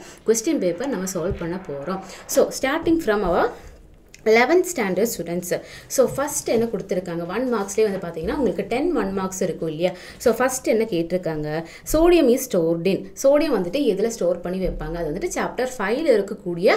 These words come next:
புக் பேக் கொஸ்டின். So, புக் என்ன புக் பேக்குங்கிறது நான் வந்துட்டு சைடில் மார்க் பண்ணியிருக்கேன். So,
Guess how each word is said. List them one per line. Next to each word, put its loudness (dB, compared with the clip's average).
புக் -4
பேக் 2
கொஸ்டின். -4
So, 0
புக் 0
என்ன 0
புக் -6
பேக்குங்கிறது -2
நான் -4
வந்துட்டு -4
சைடில் 0
மார்க் -8
பண்ணியிருக்கேன். -4
So, 4